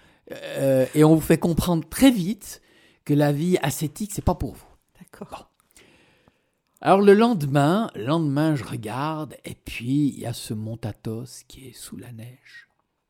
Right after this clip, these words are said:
Speaker 1: Puis là, je dis, « Bon, ascension du mont Athos. »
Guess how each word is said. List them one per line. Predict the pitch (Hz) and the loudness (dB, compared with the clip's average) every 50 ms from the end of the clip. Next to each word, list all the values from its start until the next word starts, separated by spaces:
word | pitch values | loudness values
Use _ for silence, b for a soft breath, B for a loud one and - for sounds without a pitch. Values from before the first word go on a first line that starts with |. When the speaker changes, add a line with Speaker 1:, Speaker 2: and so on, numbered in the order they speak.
| _ _ b b b b b b b b b b b b b b b b b b b b b b b b b b b _ _ _ _ _ _ _ _ - | _ _ b b b b b b b b b b b b b b b b b b b b b b b b b b b _ _ _ _ _ _ _ _ -12
Speaker 1:
Puis | - 131 | -6 -4
là, | 135 135 | -4 -4
je | - - | -6 -8
dis, « | - 101 | -12 -14
Bon, | 92 98 117 123 131 127 b b b b b b b b b b b b b _ _ - _ _ - | -8 -6 -6 -6 -6 -10 b b b b b b b b b b b b b _ _ -20 _ _ -16
ascension | - - - 131 120 - - - 170 160 156 - - _ _ _ _ _ | -16 -12 -12 -12 -12 -12 -10 -8 -8 -8 -8 -8 -12 _ _ _ _ _
du | - 127 120 120 127 | -20 -18 -16 -16 -16
mont | 123 127 131 139 - | -14 -14 -16 -16 -16
Athos. » | 139 127 - - 147 - _ - - - - - | -16 -16 -16 -18 -18 -18 _ -20 -20 -20 -20 -20